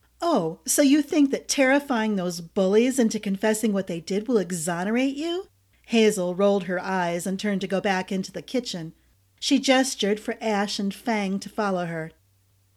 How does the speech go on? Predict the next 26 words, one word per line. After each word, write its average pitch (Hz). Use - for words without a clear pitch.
"What 339
makes 294
you 262
think -
that 208
revealing 233
your 196
vampire 202
side 165
will 277
make 269
the 254
Warren 233
welcome 247
you 240
back 254
with 233
open 240
paws? 233
At 285
least 339
his 277
name 240
has 370
been 233
cleared. 208